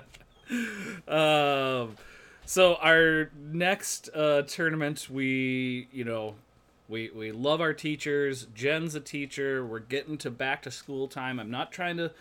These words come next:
make it feel like summer's over, but, um, we're gonna talk about our favorite pop culture teachers. And this,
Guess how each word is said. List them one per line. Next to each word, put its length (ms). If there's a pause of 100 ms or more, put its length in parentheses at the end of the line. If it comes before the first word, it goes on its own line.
(180)
make 220
it 80
feel 320
like 300 (100)
summer's 440 (100)
over, 440 (640)
but, 420 (100)
um, 580 (140)
we're 120
gonna 120
talk 280
about 160
our 80
favorite 420 (120)
pop 320
culture 400
teachers. 580
And 100
this, 260